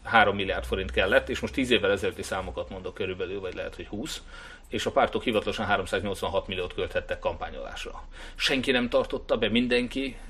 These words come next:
áthágta a szabályokat, és ezáltal mindenki kénytelen volt lopni.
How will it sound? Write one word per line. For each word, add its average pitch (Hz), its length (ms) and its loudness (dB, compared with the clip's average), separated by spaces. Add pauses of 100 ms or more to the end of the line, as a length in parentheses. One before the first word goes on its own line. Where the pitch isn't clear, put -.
áthágta 139 420 2
a - 20 2
szabályokat, 143 540 2
és 139 220 -2
ezáltal 127 400 2
mindenki 123 500 2
kénytelen 104 440 4
volt 98 200 -2
lopni. - 400 -4